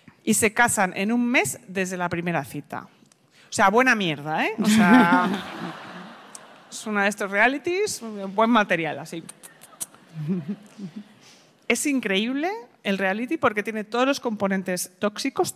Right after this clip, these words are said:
Speaker 1: todos de la heteronormatividad.
Speaker 2: ¿Pero se casan de verdad?
Speaker 1: Sí, sí, sí, sí,
Speaker 2: ¿Y
Speaker 1: sí.
Speaker 2: les casa un cura?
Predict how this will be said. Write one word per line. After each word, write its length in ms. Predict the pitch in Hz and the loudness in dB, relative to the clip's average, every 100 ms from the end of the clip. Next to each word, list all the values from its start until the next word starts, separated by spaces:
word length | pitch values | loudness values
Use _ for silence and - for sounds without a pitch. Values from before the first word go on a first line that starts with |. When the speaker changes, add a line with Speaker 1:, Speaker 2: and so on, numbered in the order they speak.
| _ | _
Speaker 1:
todos 500 | 254 269 427 - - - | 0 2 0 -2 -6 -8
de 120 | 196 | -4
la 120 | 190 | -2
heteronormatividad. 800 | 180 175 175 175 175 170 165 175 - | -2 -4 -6 -8 -8 -8 -6 -2 0
Speaker 2:
¿Pero 160 | 190 | 0
se 140 | 185 190 | -4 -8
casan 260 | 185 214 | -6 -4
de 80 | 220 | -4
verdad? 280 | 185 175 226 339 _ _ _ | -4 -6 -8 -10 _ _ _
Speaker 1:
Sí, 160 | - 196 | -16 -14
sí, 140 | 233 | -12
sí, 120 | - | -12
sí, 100 | 208 214 | -12 -8
Speaker 2:
¿Y 40 | |
Speaker 1:
sí. 20 | 190 | -4
Speaker 2:
les 160 | 190 | -4
casa 320 | 196 190 214 214 | -6 -8 -6 -6
un 80 | |
cura? 320 | 208 220 156 | -6 -6 -10